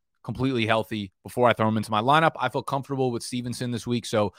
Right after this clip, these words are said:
I'm gonna go with Stevenson over, uh, over Drizzy here. Pick two for flex, half P P R. We got Watkins, M V S,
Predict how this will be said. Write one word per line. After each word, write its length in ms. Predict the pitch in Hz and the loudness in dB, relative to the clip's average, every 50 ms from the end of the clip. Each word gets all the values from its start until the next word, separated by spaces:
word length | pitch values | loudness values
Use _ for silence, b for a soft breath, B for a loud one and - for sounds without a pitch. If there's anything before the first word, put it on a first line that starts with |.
| B B B B | B B B B
I'm 120 | 113 120 139 | 0 2 2
gonna 100 | 139 135 | 2 2
go 80 | 139 | 2
with 120 | 131 117 - | 2 2 0
Stevenson 580 | - 127 120 113 113 104 - 113 110 110 110 | -2 -2 -2 -2 -2 -2 -2 0 0 0 -2
over, 400 | 87 104 104 92 101 101 101 101 | -2 -2 -2 0 0 2 2 2
uh, 240 | 95 95 95 92 90 - _ _ _ - | 2 2 2 0 -2 -4 _ _ _ -6
over 180 | 113 104 98 95 | -4 -4 -4 -4
Drizzy 300 | 87 98 98 87 92 90 | -4 -2 -4 -2 -4 -4
here. 240 | 90 90 92 90 _ _ _ _ _ _ _ _ _ _ _ _ _ _ _ _ _ _ _ _ _ _ _ _ _ _ _ _ _ _ _ _ _ _ _ _ - _ _ _ _ _ _ _ _ _ _ _ _ _ _ _ _ _ _ _ _ _ _ _ _ _ _ _ _ - b b b b b b b b b b b - | -4 -4 -4 -6 _ _ _ _ _ _ _ _ _ _ _ _ _ _ _ _ _ _ _ _ _ _ _ _ _ _ _ _ _ _ _ _ _ _ _ _ -20 _ _ _ _ _ _ _ _ _ _ _ _ _ _ _ _ _ _ _ _ _ _ _ _ _ _ _ _ -20 b b b b b b b b b b b 2
Pick 240 | - 175 - - - | 4 4 4 2 -2
two 300 | - - 190 190 185 160 | -4 2 4 4 4 4
for 180 | - - 127 | 2 0 -2
flex, 460 | - - - 135 151 143 123 - - | -2 -2 -2 2 2 2 2 2 0
half 240 | - 135 135 131 - | 2 2 2 2 2
P 100 | - 147 | -2 -6
P 220 | 131 - 123 120 131 | -6 -4 0 2 4
R. 220 | 135 131 120 104 | 6 6 6 6
We 80 | 107 104 | 4 2
got 180 | 104 90 90 | 0 2 2
Watkins, 420 | 101 117 131 127 - 117 101 92 85 - - | 4 4 4 4 2 -2 -6 -6 -6 -4 -2
M 140 | 127 135 127 | -2 -2 0
V 180 | 120 120 120 | 0 2 2
S, 200 | 120 107 - - | 2 2 0 -4